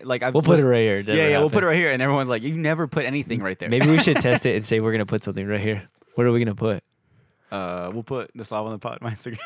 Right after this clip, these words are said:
Speaker 1: <laughs>
Speaker 2: <laughs>
Speaker 1: But I'm just kidding.
Speaker 2: Follow this link right here.
Speaker 1: <laughs>
Speaker 2: Let's see if I put it up.
Speaker 1: Yeah. But,
Speaker 2: I'll
Speaker 1: uh,
Speaker 2: probably do it now 'cause there's pressure.
Speaker 1: I know, right? No, and that's my thing too, is I don't have, like, a table. When I do mine, I just have couches and we just sit down. And so you, you see everything. So I don't like to have, like,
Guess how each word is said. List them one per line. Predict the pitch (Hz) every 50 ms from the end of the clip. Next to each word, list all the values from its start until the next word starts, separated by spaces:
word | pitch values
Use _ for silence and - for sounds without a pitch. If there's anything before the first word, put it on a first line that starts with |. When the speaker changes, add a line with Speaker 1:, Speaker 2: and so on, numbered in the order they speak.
| - - 170
Speaker 1:
<laughs> | 156 - - - - - -
Speaker 2:
<laughs> | -
Speaker 1:
But | - 113 123 123 104 - - -
I'm | 185 175 - -
just | - 143
kidding. | - 156 147 170 - - 269 - 202
Speaker 2:
Follow | - 143 143 156 160
this | 156 131 131
link | 139 131 123 123
right | 123 117 117
here. | 123 120 117 - 165 151 - -
Speaker 1:
<laughs> | 190 165 - _ _ _ _ - - _ _ -
Speaker 2:
Let's | 127 -
see | - 180
if | 165 -
I | 147 123
put | - 131 117 113
it | 117 117
up. | 107 95 - - _ -
Speaker 1:
Yeah. | 120 113 104 95 95 95 _ _ _ _ - - 147 - - - _
But, | 127 127 120 113 - -
Speaker 2:
I'll | 113 113
Speaker 1:
uh, | 110
Speaker 2:
probably | 101 95 90 87
do | 95 95
it | 95
now | 92 92 92 87
'cause | - 98 92
there's | 82 87 85
pressure. | - - - 98 117 127 123 135 - _ -
Speaker 1:
I | 127 120
know, | 120 113 101 95
right? | 95 95 95 98 - _ _ -
No, | 135 160 185 170
and | 151 156 151 135 135
that's | 143 147 -
my | 214 185
thing | - 175 170 151
too, | - 165
is | 156 131 110 - _ -
I | 117 143
don't | 170 160 127 113
have, | 139 139 139 127
like, | 127 131 101
a | 95
table. | - - 110 123 120 131 147 156 147 - _
When | - 117 113
I | 117 120
do | 127 131
mine, | 127 127 123 123
I | 120 110
just | 104 104 -
have | 110 107 101 -
couches | - 104 104 101 - 110 104
and | 104 101
we | 101
just | 92 90 -
sit | 104 90
down. | 95 92 95 98 98
And | 92 90
so | - 95
you, | 98 98 101 98 90 - _ _ _ _ _ _
you | - 113
see | - - 110 98 90
everything. | 87 98 92 - 85 90 92 90
So | - 92
I | 87 107
don't | 110 95 85
like | 90 90 -
to | 90
have, | 90 87 90 87 90
like, | 90 - -